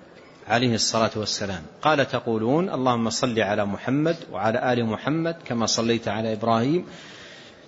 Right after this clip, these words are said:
وعلى آل إبراهيم إنك حميد مجيد، وبارك على محمد وعلى آل محمد كما باركت على إبراهيم وعلى آل إبراهيم إنك حميد مجيد.'" نعم.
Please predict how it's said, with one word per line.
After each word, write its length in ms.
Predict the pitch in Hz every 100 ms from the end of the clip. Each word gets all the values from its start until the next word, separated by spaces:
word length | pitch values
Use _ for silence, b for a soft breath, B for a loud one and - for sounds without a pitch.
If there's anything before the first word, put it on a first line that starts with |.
| - - - 143
وعلى 460 | 117 135 135 151
آل 120 | 139
إبراهيم 600 | 135 127 131 131 156 175
إنك 320 | 160 135 131 117
حميد 400 | - 131 139 123
مجيد، 500 | 123 113 147 175 170
وبارك 500 | 127 127 139 127 113
على 220 | 117 123
محمد 600 | 117 - 156 170 175 170
وعلى 540 | 123 110 120 143 143
آل 120 | 127
محمد 580 | 123 113 151 175 170 170 -
كما 240 | 127 123
باركت 400 | 123 123 135 -
على 280 | 123 127 127
إبراهيم 640 | 117 127 127 156 185 185
وعلى 400 | 139 123 131 156
آل 80 | 139
إبراهيم 560 | 139 120 143 147 196 190
إنك 320 | 175 135 120
حميد 460 | 117 117 127 156 147
مجيد.'" 520 | 117 104 95 98 98 - -
نعم. 240 | 113 87